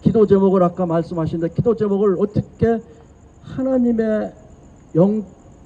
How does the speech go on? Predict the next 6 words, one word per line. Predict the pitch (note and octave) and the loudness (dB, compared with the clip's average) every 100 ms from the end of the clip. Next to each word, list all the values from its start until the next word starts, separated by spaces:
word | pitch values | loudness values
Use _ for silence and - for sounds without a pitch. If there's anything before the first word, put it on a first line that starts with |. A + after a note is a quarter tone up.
| - - | -20 -8
주시는 | G#3 - G#3+ G3+ G3 | -8 -2 0 0 -2
그것을 | - F3+ G#3 F3+ G3+ G3+ | -2 2 2 2 0 0
받아서 | - F3+ G3 F#3 - G3 F#3+ | 0 0 0 -2 -2 -2 -2
현실적인 | - C4+ C4+ D4 C4 - C4 B3 A#3+ A3 - | -4 -4 0 0 -2 2 2 2 -6 -8 -6
질문과 | - A#3+ B3 A#3+ A3 G#3 | -2 -2 0 -2 -2 -4
기도를 | - - A3+ E3 G#3+ F3 | -4 -2 0 0 0 -4